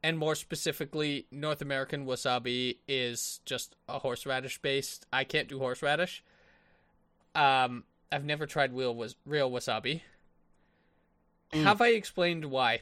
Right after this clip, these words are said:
Speaker 1: before I can't do wasabi?
Speaker 2: No. Is it an allergy?
Speaker 1: No.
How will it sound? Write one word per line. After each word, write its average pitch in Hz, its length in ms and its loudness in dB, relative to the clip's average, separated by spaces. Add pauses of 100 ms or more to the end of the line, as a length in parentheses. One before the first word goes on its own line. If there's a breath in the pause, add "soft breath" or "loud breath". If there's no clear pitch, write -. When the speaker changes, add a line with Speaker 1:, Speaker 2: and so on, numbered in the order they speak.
(100)
Speaker 1:
before 117 580 -2 (640)
I 131 80 -2
can't 123 260 -4
do 123 100 -8
wasabi? 113 420 -8 (2500)
Speaker 2:
No. 151 680 8 (1700 soft breath)
Is - 80 -2
it 143 60 0
an 135 100 0
allergy? 190 420 2 (480 soft breath)
Speaker 1:
No. 170 360 4